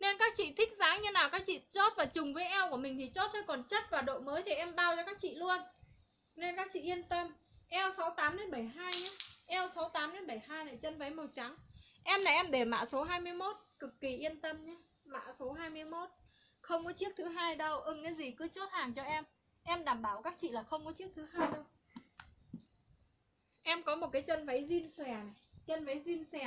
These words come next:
này, xinh này, mới tinh nhá. Eo từ bảy tư cho đến bảy sáu.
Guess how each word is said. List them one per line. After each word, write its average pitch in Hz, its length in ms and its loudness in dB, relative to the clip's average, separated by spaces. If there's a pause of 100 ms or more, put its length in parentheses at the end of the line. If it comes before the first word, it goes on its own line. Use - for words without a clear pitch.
này, 220 240 -8
xinh 311 160 -6
này, 240 120 -6
mới 240 180 -4
tinh 349 260 -6
nhá. 339 140 -8 (880)
Eo 339 320 -2
từ 254 200 2
bảy 208 280 -2
tư 330 200 -2
cho 311 80 -2
đến 311 200 -2
bảy 208 120 -6 (140)
sáu. 240 400 -6